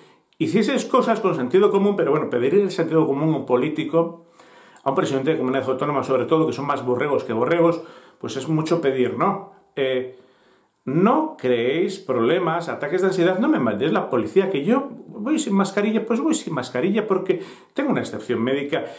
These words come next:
Y ya sé que los policías piensan que todo el mundo es delincuente y que está incumpliendo la ley, pero bueno, hay unas personas buenas en este mundo que son los Asperger,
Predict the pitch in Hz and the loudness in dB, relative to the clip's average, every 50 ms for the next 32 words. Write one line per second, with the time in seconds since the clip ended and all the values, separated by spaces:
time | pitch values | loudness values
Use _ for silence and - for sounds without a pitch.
0 | - - - - - _ - 165 156 165 165 - 233 247 247 - 302 311 - 269 | -20 -20 -20 -20 -20 _ -2 0 0 0 2 0 0 -2 0 -2 -4 -4 -2 2
1 | 277 262 254 - 269 262 226 - - 277 254 254 - 269 226 254 233 226 220 - | 2 2 2 2 0 -2 -2 0 0 0 0 0 0 0 2 2 2 0 0 0
2 | 240 240 247 254 247 233 208 240 240 240 240 208 - 254 233 269 - 190 - - | 2 2 2 2 2 2 2 0 2 0 0 2 2 0 -2 -2 -2 -4 0 0
3 | 208 190 170 175 170 190 185 190 196 208 233 277 320 311 - - 175 170 180 214 | 0 2 2 2 2 2 2 4 4 4 4 4 2 0 0 2 2 2 4 4
4 | 226 226 - - 139 196 247 254 254 254 - 254 254 - 262 247 220 190 170 185 | 2 0 -2 -2 -2 0 0 0 0 0 0 0 0 2 0 0 0 0 2 2
5 | 233 247 220 214 196 - 160 165 165 226 226 233 226 226 226 - - - - - | 2 2 2 0 -2 -2 -2 -2 0 0 0 0 2 2 2 0 0 -8 -14 -18
6 | - _ _ _ _ - 147 139 147 175 190 226 226 - - 120 110 110 - 110 | -20 _ _ _ _ -6 -4 -4 0 0 0 -2 -2 -2 -2 -2 -2 -2 -4 -6
7 | 104 - - - 101 98 - - 185 202 - | -8 -8 -8 -12 -14 -12 -6 -4 -2 -2 -2